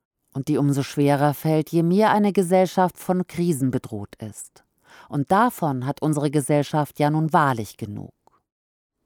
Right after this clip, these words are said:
Was aber bedeutet es, dass sich in unserer Gesellschaft ein Freund-Feind-Denken immer mehr ausbreitet?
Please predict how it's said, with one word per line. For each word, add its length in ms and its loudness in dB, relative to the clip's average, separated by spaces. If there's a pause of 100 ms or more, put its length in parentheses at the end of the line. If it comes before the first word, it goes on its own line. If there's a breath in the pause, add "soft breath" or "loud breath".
(260)
Was 180 0
aber 180 4
bedeutet 580 4
es, 240 0
dass 200 0
sich 140 -4
in 100 -2
unserer 280 4
Gesellschaft 720 0
ein 140 0
Freund-Feind-Denken 1300 0
immer 240 4
mehr 260 4
ausbreitet? 800 -6